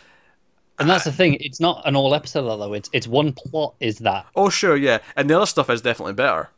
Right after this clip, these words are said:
Speaker 1: Yeah, it's not, like I say, it's not the best it's been, but
Speaker 2: But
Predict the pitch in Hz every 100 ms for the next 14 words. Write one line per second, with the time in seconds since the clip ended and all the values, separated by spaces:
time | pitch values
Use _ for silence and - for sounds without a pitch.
0 | _ _ _ _ 139 101 - _ - 139
1 | 220 190 170 170 156 123 113 139 160 165
2 | - 139 - 127 117 123 117 147